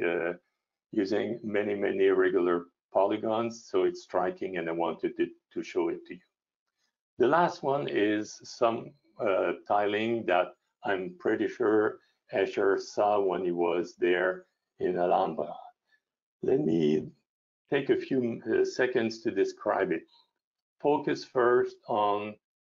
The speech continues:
this diagonal of blue pattern. They look almost triangular except with curvy sides, and each of them has an hexagon within this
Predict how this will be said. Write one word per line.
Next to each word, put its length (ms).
this 240
diagonal 840
of 320
blue 440
pattern. 560
They 200
look 320
almost 720
triangular 720
except 460
with 220
curvy 640
sides, 680
and 260
each 220
of 180
them 280
has 240
an 140
hexagon 880
within 640
this 460